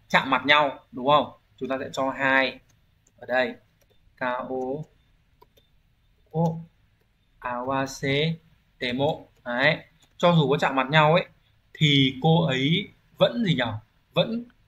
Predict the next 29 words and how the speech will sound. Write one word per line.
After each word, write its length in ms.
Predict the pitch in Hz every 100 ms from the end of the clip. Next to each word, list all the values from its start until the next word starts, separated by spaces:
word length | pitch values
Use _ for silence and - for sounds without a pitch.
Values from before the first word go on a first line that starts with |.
| _ _ _ _ _ _ _ _ _ _ -
quay 140 | 170
mặt 160 | 165 131
đi, 360 | 165 165 - - _ _ _ -
như 320 | 208 214 208
thể 220 | 175 113
là 120 | 110 113
không 300 | 165 165 143
muốn 140 | 131
nói 140 | 123 -
chuyện 140 | 127
với 80 | 123
tôi 120 | 143
nữa. 300 | 139 147 170 - _ _ _
Đấy, 200 | 120 127
như 120 | 147
vậy 120 | 147 139
là 100 | 123
chúng 120 | 123
ta 120 | 139
sẽ 140 | 135 143
cho 440 | - 131 139 139 _ _ - _ -
một 320 | 123 123 110 _ _ _ _ _ _ _ _ _ _
ở 100 | 120
đây, 280 | 120 135 120 107 _ 120
một 280 | 120 113
là 280 | 113 113 123 - _ _ _ -
mo 340 | 131 135 131 - - _ _ _ _ _ _ _ _ _ _ _ _ _ _ -
kuchi 460 | 117 110 - 135 135
mo 240 | 160